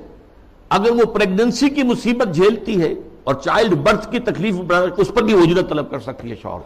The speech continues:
سے۔ اور نمبر تین، اگر ہم بستری کے لیے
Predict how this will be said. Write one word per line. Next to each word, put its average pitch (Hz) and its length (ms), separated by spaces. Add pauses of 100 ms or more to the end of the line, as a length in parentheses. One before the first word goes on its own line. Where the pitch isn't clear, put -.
سے۔ - 60 (1700)
اور 175 160
نمبر 156 440
تین، 147 580 (1400)
اگر 262 340
ہم 175 280
بستری 254 440
کے 254 180
لیے 220 280